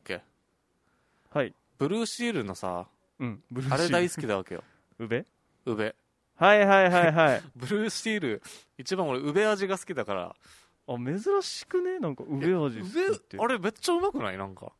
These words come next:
Speaker 2: はあ。
Speaker 1: なんか俺すごい好きなのよ。
Speaker 2: 宇部味っていいんですか？
Speaker 1: 宇部、あれ芋か。
Speaker 2: 芋だよ。
Speaker 1: 芋だよね。
Speaker 2: うん。
Speaker 1: だからもう宇部味で。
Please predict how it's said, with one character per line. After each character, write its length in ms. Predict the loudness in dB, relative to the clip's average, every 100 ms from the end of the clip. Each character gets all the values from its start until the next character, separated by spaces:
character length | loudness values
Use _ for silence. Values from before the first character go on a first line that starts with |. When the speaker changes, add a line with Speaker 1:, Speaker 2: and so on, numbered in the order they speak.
| _ _ _ _
Speaker 2:
は 880 | -8 -2 0 2 2 2 2 2 -2
あ。 300 | _ _ -6
Speaker 1:
な 60 |
ん 40 | -2
か 60 |
俺 140 | -2 -4
す 180 | -4 0
ご 140 | 0
い 80 | 0
好 60 | -4
き 100 | -6
な 100 | -6
の 100 | -10
よ。 100 | -14 _ _ _ _ _ _ _
Speaker 2:
宇 40 | -8
部 460 | -6 -2 -2 -2
味 200 | -6 -8
っ 60 | -18 _
て 80 | -20
い 20 |
い 40 | -6
ん 20 |
で 0 |
す 0 |
か？ 60 | -2
Speaker 1:
宇 40 |
部、 80 | 0
あ 120 | 0
れ 80 | 0
芋 240 | 0 -2 -2
か。 220 | -4 -6 -14 -20 -20 -12
Speaker 2:
芋 300 | -6 -2 -2
だ 100 | -2
よ。 80 | -6
Speaker 1:
芋 260 | -6 -4 -2
だ 80 | -2
よ 100 | -4
ね。 200 | -6 -12 _ _ _
Speaker 2:
う 60 | -14
ん。 300 | -12 -12 -4
Speaker 1:
だ 100 | -2
か 80 | -2
ら 80 | -2
も 180 | -4 -4
う 60 |
宇 20 | -2
部 120 | 0
味 220 | -2 -4
で。 180 | -10